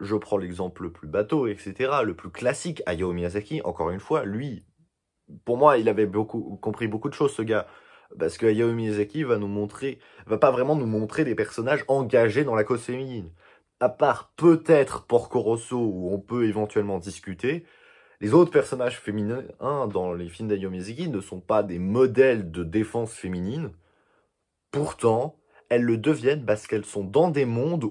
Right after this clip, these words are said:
où elles sont respectées. Que ce soit San dans Princesse Mononoke, Sophie dans Le Château Ambulant,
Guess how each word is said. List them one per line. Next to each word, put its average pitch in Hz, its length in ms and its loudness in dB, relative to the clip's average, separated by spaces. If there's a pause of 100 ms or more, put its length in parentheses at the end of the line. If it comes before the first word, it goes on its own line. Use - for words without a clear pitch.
(140)
où 180 380 0
elles 113 120 0
sont - 140 -8
respectées. 123 580 -8 (760)
Que 117 120 -2
ce 113 140 -6
soit 107 180 0
San 107 320 0
dans 85 120 -4
Princesse 101 340 -6
Mononoke, 117 540 -6 (420)
Sophie 120 480 -6
dans 92 120 -8
Le 98 60 -10
Château 104 280 -2
Ambulant, 104 480 -6